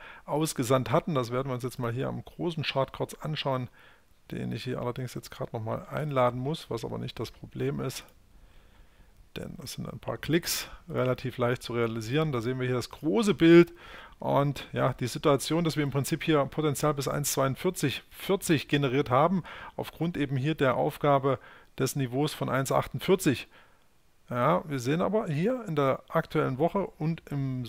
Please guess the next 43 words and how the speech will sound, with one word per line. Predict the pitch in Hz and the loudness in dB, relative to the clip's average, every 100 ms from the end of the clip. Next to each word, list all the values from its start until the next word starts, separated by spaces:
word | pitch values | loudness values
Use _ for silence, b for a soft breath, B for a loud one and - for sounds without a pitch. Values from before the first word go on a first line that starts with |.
| 107 | -10
Zuge | - 254 233 | -10 -6 0
des | 135 | 0
starken | - - 143 143 | 0 2 2 2
Reversals | 120 117 147 143 123 | -2 0 -2 -2 -6
aufgrund | 139 - 147 | -8 -6 -2
der | 123 | -2
Fed, | - 156 | 2 2
dass | 147 - | 2 0
hier | 165 | 0
die | 165 | -2
Bullen | 123 - - 220 240 | -4 -4 2 4 8
daran | 190 160 170 | 8 8 4
arbeiten, | 143 151 180 185 160 | 4 4 8 6 6
dass | 156 156 | 4 4
es | 147 | 2
eben | 156 151 | 0 2
nicht | 170 - | 0 2
dazu | 160 139 139 | 0 0 -6
kommt, | - 147 147 | -4 -2 -2
dass | 123 | -2
wir | 139 | -2
hier | 120 135 | -2 -2
durchaus | 131 143 143 123 | -2 -2 -2 0
weiter | 127 135 | 0 0
zurücksacken. | - 135 156 151 143 135 143 B B | -4 -6 -2 0 0 -2 -12 B B
Aber | - 139 139 131 B B B - | 2 4 4 0 B B B -16
ich | - 151 | -8 -4
muss | 165 147 | -2 0
sagen, | 143 139 | 0 0
dass | 131 | -2
te-, | - 131 131 - | -2 -4 -4 -8
die | 131 | -4
technische | 143 - 151 147 | -2 -2 -4 -6
Situation | 123 - 127 - 135 | -6 -4 -4 -2 -4
ist | 135 - | -4 -4
hier | 117 | -2
weiter | 123 123 | -2 -2
angeschlagen. | 123 131 - 117 135 | -4 -6 -8 -10 -10
Es | - | -4
könnte | - 180 | 0 2
hier | 165 165 | 4 4
einzig | 175 208 220 - | 4 2 0 0
nur | 180 175 | 2 2